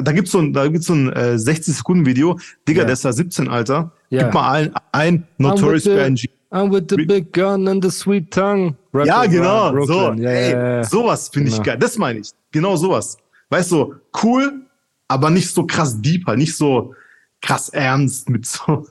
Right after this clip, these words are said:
Speaker 1: <laughs> du weißt schon.
Speaker 2: Sag
Speaker 1: So
Speaker 2: mal,
Speaker 1: diese
Speaker 2: <laughs> wie?
Speaker 1: Themat-, Mann, diese Thematiken, Alter, die du immer in diesen
Speaker 2: Ey, yo,
Speaker 1: Ra-, Radiobars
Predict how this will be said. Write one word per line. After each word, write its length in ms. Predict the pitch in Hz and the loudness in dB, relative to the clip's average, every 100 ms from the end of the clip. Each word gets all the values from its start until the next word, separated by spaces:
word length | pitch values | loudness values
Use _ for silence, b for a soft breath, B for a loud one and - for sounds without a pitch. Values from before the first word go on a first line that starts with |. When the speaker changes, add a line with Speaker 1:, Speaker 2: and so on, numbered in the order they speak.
| _ - | _ -20
Speaker 1:
<laughs> 260 | _ - | _ -8
du 220 | 160 147 147 | -4 -2 -2
weißt 300 | 165 - - | -6 -6 -4
schon. 200 | 135 120 | -2 0
Speaker 2:
Sag 340 | 127 139 175 | 0 0 0
Speaker 1:
So 60 | 147 | 0
Speaker 2:
mal, 220 | 135 143 | 2 0
Speaker 1:
diese 240 | 117 - | -2 -2
Speaker 2:
<laughs> 60 | 143 | -2
wie? 360 | 131 160 151 - | 0 0 -2 -4
Speaker 1:
Themat-, 600 | - 170 175 196 208 - | -2 2 2 2 0 -4
Mann, 260 | 123 156 175 | -2 0 2
diese 200 | 160 165 | 0 0
Thematiken, 680 | - 147 143 180 170 - 123 | 0 0 0 0 -4 -2 -2
Alter, 220 | 110 117 | 0 -2
die 100 | 110 | 0
du 120 | 120 | 0
immer 160 | 123 123 | 0 0
in 40 | |
diesen 260 | 123 113 110 | 0 0 0
Speaker 2:
Ey, 100 | 104 | 0
yo, 80 | 110 | 0
Speaker 1:
Ra-, 240 | 107 117 120 117 | 0 0 0 0
Radiobars 400 | 139 123 110 | 0 0 0